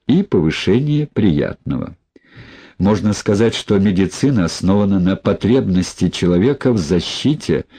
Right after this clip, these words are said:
и на чувстве страха. Поскольку опасность исходит не извне, а изнутри,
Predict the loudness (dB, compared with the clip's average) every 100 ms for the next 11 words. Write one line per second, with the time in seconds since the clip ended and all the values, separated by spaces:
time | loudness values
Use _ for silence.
0 | -20 -20 -2 2 2 2 0 0 0 0
1 | -4 0 2 2 -2 -12 -8 -2 -2 -2
2 | -6 -14 -14 _ _ -20 -20 -10 -4 -2
3 | 0 0 0 0 0 0 0 -2 -2 0
4 | 0 -2 -4 -2 -2 -2 0 2 0 0
5 | 0 2 2 0 0 0 0 2 0 -2
6 | _ _ _ _ _ _ _ _ _ -4
7 | -4 0 0 0 -2 -4 -2 0 0 -2